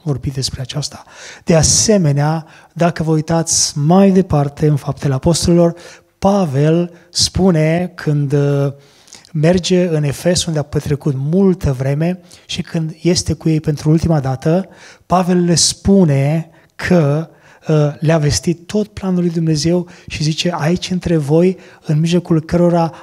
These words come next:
am vestit împărăția lui Dumnezeu.” Și în alte locuri tot despre asta este vorba. Și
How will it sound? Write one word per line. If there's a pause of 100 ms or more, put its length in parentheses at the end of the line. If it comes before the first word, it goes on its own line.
am
vestit
împărăția
lui
Dumnezeu.” (320)
Și (320)
în
alte
locuri (100)
tot
despre
asta
este
vorba. (480)
Și